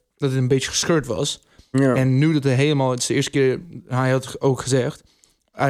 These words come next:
Speaker 1: ik heb eindelijk twee schouders op. Mijn schouders
Speaker 2: Ja,
Speaker 1: hebben nooit
Speaker 2: labrum,
Speaker 1: bezig."
Speaker 2: het is een labrum en een rotator cuff. Maar ja, wat je zegt, kijk, als je speelt met, hij kon spelen met een schouderblessure. Oké, zie je, ja, het is, het gaat niet echt permanent schade opleveren.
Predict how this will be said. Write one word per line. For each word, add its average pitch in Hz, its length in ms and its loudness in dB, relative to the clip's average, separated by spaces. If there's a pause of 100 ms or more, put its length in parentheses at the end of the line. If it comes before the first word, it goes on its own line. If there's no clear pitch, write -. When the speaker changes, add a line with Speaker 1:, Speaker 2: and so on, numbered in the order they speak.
Speaker 1:
ik 135 120 -2
heb 131 120 0
eindelijk 131 320 0
twee 123 180 -2
schouders 120 360 -2
op. 107 220 -8
Mijn 127 160 -2
schouders 135 280 4
Speaker 2:
Ja, 127 60 4
Speaker 1:
hebben 123 240 4
nooit 160 160 2
Speaker 2:
labrum, 165 220 4
Speaker 1:
bezig." 147 220 -6
Speaker 2:
het 139 140 -8
is - 100 -8
een 135 120 2
labrum 131 400 2
en 120 80 0
een 123 120 2
rotator 135 460 0
cuff. 143 320 0 (480)
Maar 123 360 0 (100)
ja, 135 120 0
wat 135 200 2
je 139 60 -2
zegt, 139 320 2
kijk, 120 220 -2
als 139 180 -2
je 147 60 0
speelt 175 500 2
met, 135 160 -2
hij 139 160 0
kon 226 180 2
spelen 123 320 2
met 110 140 -2
een 117 60 -4
schouderblessure. 110 800 0
Oké, 120 200 0
zie 123 280 0
je, 120 100 0
ja, 104 300 0
het - 300 -12
is, 110 120 -8
het 67 160 -12
gaat 117 240 -2
niet 127 360 -2
echt - 300 -10
permanent 113 400 -2
schade 131 460 -2
opleveren. 101 600 -6